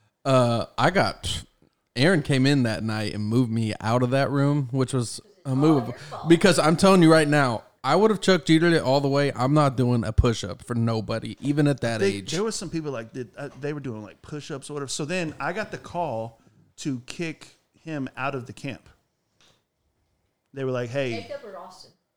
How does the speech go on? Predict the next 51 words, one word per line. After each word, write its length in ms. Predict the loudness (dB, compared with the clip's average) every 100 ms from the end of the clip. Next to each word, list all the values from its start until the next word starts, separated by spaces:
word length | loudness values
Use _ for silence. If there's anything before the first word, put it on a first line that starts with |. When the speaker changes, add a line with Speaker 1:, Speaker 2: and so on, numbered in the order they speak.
| _
Speaker 3:
Uh, 180 | -6 -4
not, 320 | -4 -8 -10
not 180 | -8 -6
Austin. 240 | -8 -10 -6
I 120 | -4 -2
didn't 280 | -4 -6
know 180 | -4 -4
at 80 | -4
the 80 | -8
time 420 | -8 -6 -4 -4
that 160 | -6 -6
he 140 | -8
was 120 | -8
a 40 | -10
culprit. 480 | -6 -6 -6 -10 -8
I 80 | -10
think 280 | -10 -12 -12
you 80 |
confessed, 560 | -14 -14 -14 -16 -18 -20
actually, 300 | -20 -20 -18
'cause 160 | -16 -16 -18 _ _ -6
I 100 | -2
Speaker 1:
No, 80 | 0
Speaker 3:
didn't 160 | 0
Speaker 1:
no. 60 | -2
Speaker 3:
know. 340 | -4 -6 -8 _ _ _ _ -8
I 100 | -6
didn't 200 | -4 -6
know. 120 | -4
Speaker 1:
I 80 | -2
would 140 | 0
have 80 | 2
never 180 | 2 0
snitched 380 | -2 -4 -4 -6
on 100 | -4
my 80 |
boy. 260 | -4 -4 -4 -6 _
Speaker 3:
No, 120 | -14
no. 160 | -14 -14
You 120 | -16
confessed 400 | -16 -14 -14 -14
about 300 | -14 -14 -14
you 160 | -12 -10
being 180 | -10 -14
a 40 |
part 260 | -18 -18 -18
of 80 | -18
it. 120 | -20 _ _ -6
Speaker 1:
Oh, 200 | -2 -2
bro. 340 | -2 -4 -4 -2
Well, 360 | 0 0 -4